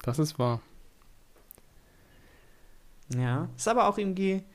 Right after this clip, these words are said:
Speaker 2: das kann man sich aber auch schwer, hm, behalten, ne? Diese Ungeplantheit.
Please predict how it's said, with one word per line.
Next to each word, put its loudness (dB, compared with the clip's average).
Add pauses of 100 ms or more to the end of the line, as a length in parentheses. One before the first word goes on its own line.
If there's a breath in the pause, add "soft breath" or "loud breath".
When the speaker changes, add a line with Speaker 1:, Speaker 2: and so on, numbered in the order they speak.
(1400 soft breath)
Speaker 2:
das -4
kann 2
man 4
sich -2
aber 4
auch 0
schwer, 2 (380)
hm, -6
behalten, 0
ne? 0 (580)
Diese 0
Ungeplantheit. -4